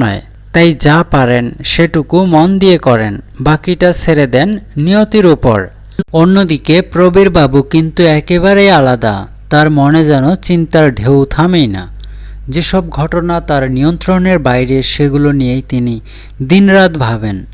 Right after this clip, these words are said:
সামান্য কিছু ভুল হলেই তিনি মানসিকভাবে ভেঙে পড়েন। একাকিত্ব, আতঙ্ক আর ভবিষ্যতের শঙ্কা যেন ঘিরে ধরে তাকে। সময়ের সঙ্গে সঙ্গে এই অদৃশ্য চাপ শরীরের উপর প্রভাব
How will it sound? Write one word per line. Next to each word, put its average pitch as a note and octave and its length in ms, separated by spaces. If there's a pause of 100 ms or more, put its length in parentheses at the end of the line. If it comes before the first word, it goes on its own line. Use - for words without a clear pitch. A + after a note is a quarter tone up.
(140)
সামান্য F#3 520
কিছু F#3 340
ভুল C#3+ 340
হলেই C3 260
তিনি C3 300 (440)
মানসিকভাবে F3 760
ভেঙে E3+ 300
পড়েন। G#2+ 360 (240)
একাকিত্ব, G3 720 (120)
আতঙ্ক D#3+ 560 (280)
আর D3 240
ভবিষ্যতের F#3 760
শঙ্কা D#3 520
যেন C#3+ 220 (140)
ঘিরে E3 380
ধরে D3+ 300
তাকে। A#2+ 460 (480)
সময়ের D#3+ 460
সঙ্গে D3+ 380
সঙ্গে C3 420
এই B2+ 260
অদৃশ্য D#3+ 680
চাপ A#2+ 360 (480)
শরীরের E3+ 540
উপর C3 320
প্রভাব E3+ 380